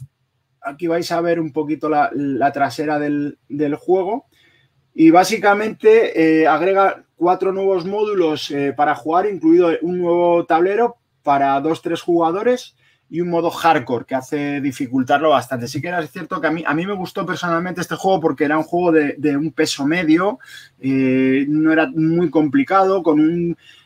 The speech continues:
eh, tablero muy limpio, eh, con una iconografía también bastante sencilla. Y, y bueno, pues yo estoy deseando que, que lo saque maldito porque este sí que va a entrar en la, en la colección. Eh, luego,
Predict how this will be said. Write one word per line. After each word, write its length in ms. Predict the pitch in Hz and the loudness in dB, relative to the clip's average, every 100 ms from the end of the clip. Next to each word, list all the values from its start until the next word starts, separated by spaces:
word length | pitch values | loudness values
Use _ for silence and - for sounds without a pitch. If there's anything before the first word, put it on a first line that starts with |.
| - | -6
eh, 340 | 156 147 135 - | -2 0 -2 0
tablero 480 | 143 143 160 170 156 | 2 4 6 4 4
muy 200 | 151 151 | 4 2
limpio, 880 | 185 196 - 180 190 202 185 160 | 2 -2 0 2 2 0 2 2
eh, 180 | 135 120 | 2 -2
con 200 | - 143 | -4 -2
una 400 | 156 156 170 165 | -2 -2 -2 -2
iconografía 680 | 156 160 151 147 143 170 160 | -2 -2 -2 -2 -2 0 -2
también 280 | 147 151 165 | 0 0 0
bastante 460 | 147 135 156 160 156 | 0 -2 -4 -4 -4
sencilla. 640 | 151 139 - 185 175 - _ _ _ _ _ _ _ _ | -4 -4 -4 -2 -2 -4 _ _ _ _ _ _ _ _
Y, 760 | 190 185 180 175 170 170 170 - | 2 6 8 8 8 8 6 2
y 100 | 180 | -2
bueno, 320 | 180 180 190 | 0 -2 -4
pues 400 | 202 180 160 147 | -2 2 2 0
yo 180 | 151 160 | -2 -2
estoy 180 | 156 185 | -2 -2
deseando 380 | 156 165 165 151 | -2 -2 -2 0
que, 420 | 156 156 147 143 | 2 4 2 0
que 80 | 165 | -2
lo 80 | 147 | -2
saque 240 | 156 170 | -2 -2
maldito 420 | 160 151 156 175 | -2 0 -2 -2
porque 200 | 160 135 | -4 -4
este 180 | 135 151 | -6 -8
sí 160 | 143 139 | -8 -4
que 80 | |
va 100 | 147 | -2
a 40 | 139 | -2
entrar 280 | 131 135 135 | -2 -2 -2
en 80 | |
la, 240 | 131 127 123 | -2 -2 -4
en 100 | 135 | -4
la 160 | 131 131 | -4 -4
colección. 560 | 135 135 - 175 233 _ _ _ _ | -4 -6 -6 -8 -8 _ _ _ _
Eh, 420 | - 147 147 147 147 | -4 0 2 4 6
luego, 640 | 160 170 190 190 190 - | 6 4 2 2 0 -4